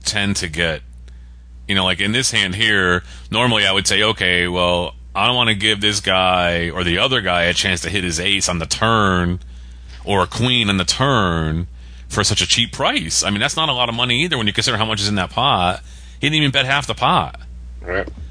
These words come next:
Speaker 1: So I feel like he's either reeling us in or he's just testing the waters. You know, it's a very
Speaker 2: Either way, I'd
Speaker 1: scary
Speaker 2: like to find
Speaker 1: proposition.
Speaker 2: out right now.
Speaker 1: Exactly. I wanna find out now while it's still affordable.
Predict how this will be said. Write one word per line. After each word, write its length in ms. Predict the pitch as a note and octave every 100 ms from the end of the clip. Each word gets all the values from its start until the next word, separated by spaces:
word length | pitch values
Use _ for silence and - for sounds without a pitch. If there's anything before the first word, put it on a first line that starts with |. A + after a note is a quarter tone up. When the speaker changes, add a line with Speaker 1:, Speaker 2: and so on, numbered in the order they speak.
| - -
Speaker 1:
So 540 | - - A#2 A2+ A2 G#2+
I 60 | -
feel 220 | - G3+
like 280 | G3 D#3+ - - - - - -
he's 240 | - A#2 A2
either 180 | A#2+ G#2
reeling 400 | G2+ D3 G3+ F3
us 160 | C3 D3
in 440 | D#3 E3+ F3 F3+ - - - - - - - -
or 380 | A2 A2+ A2 A2
he's 200 | G#2+ G#2+
just 160 | G#2 -
testing 300 | A2+ - F2+
the 80 |
waters. 680 | E2+ E2+ F#2 E2 C#2 - - -
You 120 | F2
know, 220 | F2+ F2
it's 140 | F2 F#2+
a 40 |
very 200 | G2+ A#2+ G#2+
Speaker 2:
Either 140 | C3+
way, 140 | B2 A2+
I'd 20 |
Speaker 1:
scary 120 | G#2+
Speaker 2:
like 0 | G2+
to 40 |
find 80 | F#2+
Speaker 1:
proposition. 240 | A2+ G2+ G2
Speaker 2:
out 80 | F#2
right 160 | F2+
now. 200 | F2 E2+ D#2
Speaker 1:
Exactly. 540 | G#2 A2+ A2 - F#2+
I 40 | G2
wanna 160 | A2+
find 180 | A2+ A2+
out 80 | A2
now 200 | G2+ G#2
while 100 | G2
it's 80 | F2
still 120 | A2+
affordable. 580 | F#2+ - G2+ G2+ D#2+ D#2+